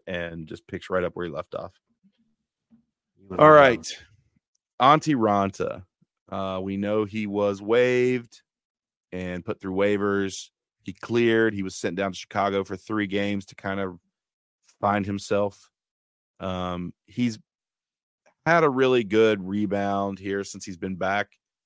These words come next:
Speaker 1: uh, with Carolina. But on the season, he's still got some rough numbers. He's at three point one eight goals against average for an eight seventy-one save percentage. That's eighteen games played, and he's got a nine five and two record,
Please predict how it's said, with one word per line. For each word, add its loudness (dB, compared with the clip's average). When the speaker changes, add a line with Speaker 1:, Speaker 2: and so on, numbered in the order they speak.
Speaker 1:
uh, -4
with -4
Carolina. 0
But 0
on 2
the -2
season, -4
he's -12
still -4
got -4
some -10
rough -2
numbers. -6
He's -4
at -4
three 0
point -2
one -2
eight -4
goals -4
against -8
average 0
for -4
an -6
eight -4
seventy-one -2
save -2
percentage. -6
That's 4
eighteen 0
games 0
played, 2
and -4
he's -4
got 2
a -2
nine -2
five 2
and -8
two -6
record, -2